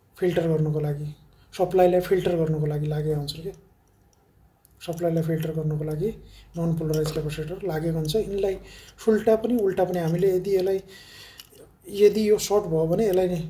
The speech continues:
निकालेर या त अर्को लगाउनु पऱ्यो या त्यत्तिकै छोडिदिनु पऱ्यो, क्लोज circuit भन्छ यसलाई।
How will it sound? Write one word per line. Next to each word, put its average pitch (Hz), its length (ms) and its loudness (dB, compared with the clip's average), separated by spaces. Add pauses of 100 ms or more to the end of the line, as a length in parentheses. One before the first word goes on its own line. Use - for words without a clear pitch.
(120)
निकालेर 175 420 4 (880)
या 180 60 2
त 185 80 4
अर्को 175 300 2
लगाउनु 196 300 2
पऱ्यो 240 200 0 (260)
या 180 140 6
त्यत्तिकै 180 380 -2
छोडिदिनु 151 420 0
पऱ्यो, 156 200 -6 (680)
क्लोज 185 160 4
circuit 160 340 0
भन्छ 156 260 -4
यसलाई। 151 200 -4